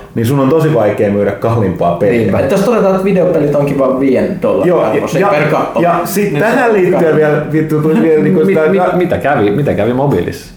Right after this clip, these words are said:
Speaker 1: No,
Speaker 2: Just
Speaker 1: niin,
Speaker 2: näin.
Speaker 1: niin.
Speaker 3: Niin.
Speaker 1: Mut, ja sit, sit, sit jää nimenomaan ainoa mahdollisuus, että sit on pakko tehdä free to play ja taas nyhtää ne rahat jollain toisella tapaa.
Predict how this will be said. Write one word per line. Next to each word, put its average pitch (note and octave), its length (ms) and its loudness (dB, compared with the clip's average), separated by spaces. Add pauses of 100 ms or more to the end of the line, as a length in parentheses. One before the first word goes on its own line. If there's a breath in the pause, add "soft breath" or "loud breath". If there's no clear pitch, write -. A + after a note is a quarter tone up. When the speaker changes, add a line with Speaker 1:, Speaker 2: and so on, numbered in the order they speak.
(160)
Speaker 1:
No, E3 280 0
Speaker 2:
Just C#3+ 200 0
Speaker 1:
niin, C3+ 120 0
Speaker 2:
näin. C3+ 240 -2
Speaker 1:
niin. B2+ 220 -2
Speaker 3:
Niin. C#3+ 120 -2 (680 loud breath)
Speaker 1:
Mut, D3 340 0 (200)
ja E3 100 0
sit, E3+ 380 -2
sit, F3 460 -2 (200)
sit F3+ 240 0
jää E3+ 220 2
nimenomaan D3 440 0
ainoa C#3 200 0
mahdollisuus, B2 500 0
että A#2 100 -4
sit B2+ 160 -4
on A2+ 100 0
pakko D3+ 260 -2
tehdä A#2+ 180 -2
free C#3 200 0
to G2+ 80 0
play F#2+ 380 0
ja F#2+ 80 0
taas A2 220 0
nyhtää A2+ 340 -2
ne A2+ 100 0
rahat B2 260 0
jollain C3+ 200 0
toisella C3 360 2
tapaa. - 400 -4